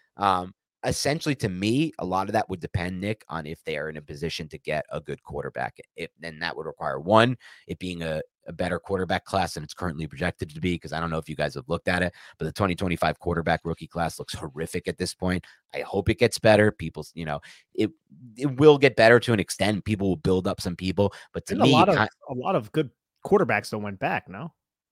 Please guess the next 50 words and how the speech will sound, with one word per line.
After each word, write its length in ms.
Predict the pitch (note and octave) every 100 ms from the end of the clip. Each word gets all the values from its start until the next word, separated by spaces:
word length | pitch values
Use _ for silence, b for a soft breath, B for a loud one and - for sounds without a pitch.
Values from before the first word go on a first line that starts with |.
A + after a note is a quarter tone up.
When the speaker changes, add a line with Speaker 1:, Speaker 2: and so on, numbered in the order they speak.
| _ _ - - G#2
Speaker 1:
Uh, 340 | G#2 G2 F#2
who, 160 | F#2+ D2+
like 220 | D#2+ D2
Ewers? 420 | F2+ G2+ G#2+ G#2
Ewers 360 | F#2+ A#2 G2+ F#2
right 160 | E2
now 140 | D#2+ D#2
is 100 | -
projected 400 | D#2 D#2+ - D#2
as, 160 | D2+ -
from 140 | D#2
what 140 | D#2
I've 160 | D#2+ D#2+
seen, 180 | E3 A2+
Speaker 2:
Yeah, 60 |
Speaker 1:
like, 100 | D3 -
maybe 260 | D3 - F3
the 60 |
best. 140 | F3 F3+
Speaker 2:
Ewers, 260 | E3 - B2+
you 120 | C3
had 120 | B2
the, 180 | B2 B2
was 160 | C3+ G#2+
it 60 |
the 80 | G#2+
Washington 360 | A#2+ C3 C3+ B2+
State 340 | - C#3 B2+
kid? 420 | - C#3+ C3+ C3 _ _ _ -
Um, 560 | A2+ G#2+ G2+ G2 F#2+ G2
Speaker 1:
Oh, 120 | E2
Cam 280 | - E2+ E2
Ward. 380 | D#2 E2 E2 D2 b b -
The, 260 | A2 C#2+ - _ _ _ _ _ _ _ _
Cam 160 | G#2 F#2
Speaker 2:
they 80 | C3+
Speaker 1:
Ward, 100 | B2
Speaker 2:
had 120 | A#2
Speaker 1:
you're 80 | G#2
talking 100 | C#3+
Speaker 2:
Shedeur, 80 | D3
Speaker 1:
about? 80 | D3+ -
Speaker 2:
yeah, 200 | D#3 A#2
Shedeur 340 | B2+ B2+ A#2+
Sanders. 580 | - C3 C3 C#3 C3+ A2
Speaker 1:
Shedeur 240 | G#2+ F#2+
Sanders, 460 | F2+ F2+ F2+ F2+ E2+
maybe, 560 | E2+ E2+ E2+ E2+ E2+
but, 220 | D#2+ D#2+ E2+
like, 180 | E2